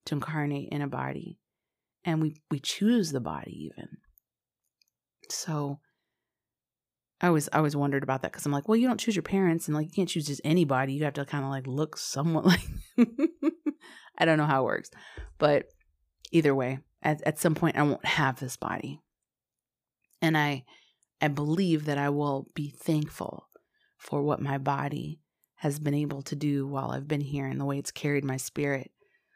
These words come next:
so elegantly together into doing all of these wonderful things that I wanted to achieve while I was here. So maybe I try to channel that grace, um,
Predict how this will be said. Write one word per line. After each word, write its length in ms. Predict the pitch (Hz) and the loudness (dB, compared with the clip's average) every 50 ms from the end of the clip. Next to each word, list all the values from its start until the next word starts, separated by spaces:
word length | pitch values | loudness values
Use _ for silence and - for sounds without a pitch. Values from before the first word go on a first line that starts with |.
| _ _ _ | _ _ _
so 300 | - - - 151 143 - | -8 -4 -2 -2 0 0
elegantly 880 | - 147 151 165 175 160 - 151 - - - - - 82 - - 170 - _ _ _ _ _ _ _ _ | 0 2 4 4 2 2 0 -4 -6 -6 -8 -12 -12 -12 -12 -14 -16 -20 _ _ _ _ _ _ _ _
together 600 | - 156 143 147 139 135 131 120 120 104 139 160 - _ _ _ _ _ _ _ _ _ _ _ _ | -6 -4 0 0 0 0 0 -2 -6 -8 -8 -10 -12 _ _ _ _ _ _ _ _ _ _ _ _
into 340 | - 147 143 151 147 - 151 | -2 0 0 -2 -2 -4 -6
doing 580 | 147 147 156 151 151 151 143 143 135 135 139 - _ _ _ _ _ _ - | 0 0 2 2 2 2 2 0 -2 -4 -6 -10 _ _ _ _ _ _ -2
all 200 | 151 147 156 165 | 2 2 4 4
of 80 | 160 151 | 4 2
these 180 | 151 147 143 | 2 0 0
wonderful 500 | 139 135 147 147 151 156 151 147 - 143 | -2 0 0 2 2 2 0 0 -4 -6
things 300 | 143 - 147 143 143 139 | -4 -2 0 0 0 0
that 100 | - 139 | 0 0
I 60 | 139 | 0
wanted 320 | 139 135 139 135 139 139 131 | 0 0 0 0 -2 -2 -2
to 100 | - - | -2 -4
achieve 360 | 139 131 - - 143 135 - | -2 -2 -4 -4 -4 -4 -4
while 100 | 143 135 | -4 -4
I 60 | 127 120 | -2 -4
was 140 | 127 127 | -4 -4
here. 420 | - - - 147 - - - - - _ _ _ _ _ _ _ _ _ _ _ _ _ _ _ _ _ _ _ _ _ _ _ | -6 -6 -8 -8 -8 -8 -12 -16 -18 _ _ _ _ _ _ _ _ _ _ _ _ _ _ _ _ _ _ _ _ _ _ _
So 440 | - - - 151 147 143 143 143 - _ _ _ _ _ _ _ _ _ _ _ _ _ _ _ _ _ _ _ _ _ _ _ _ - | -6 -2 0 2 2 2 0 -2 -6 _ _ _ _ _ _ _ _ _ _ _ _ _ _ _ _ _ _ _ _ _ _ _ _ -2
maybe 400 | 165 165 175 175 180 180 190 180 | 2 4 6 6 6 6 6 4
I 60 | 170 | 4
try 220 | 165 - 175 165 151 | 2 0 0 0 0
to 60 | 151 | 0
channel 640 | 151 - - 165 151 147 147 139 139 143 160 - - _ _ _ _ | 0 2 2 4 4 4 2 0 0 -4 -6 -10 -16 _ _ _ _
that 340 | - 156 151 143 143 135 - _ 156 | -2 0 2 2 2 0 -2 _ -4
grace, 560 | 151 151 151 147 147 143 143 - - - - - _ _ _ _ _ _ _ _ _ _ _ - | -2 0 0 0 0 -2 -4 -6 -10 -10 -12 -14 _ _ _ _ _ _ _ _ _ _ _ -6
um, 500 | 143 143 139 135 139 139 139 147 156 | -4 -4 -4 -4 -6 -8 -8 -10 -12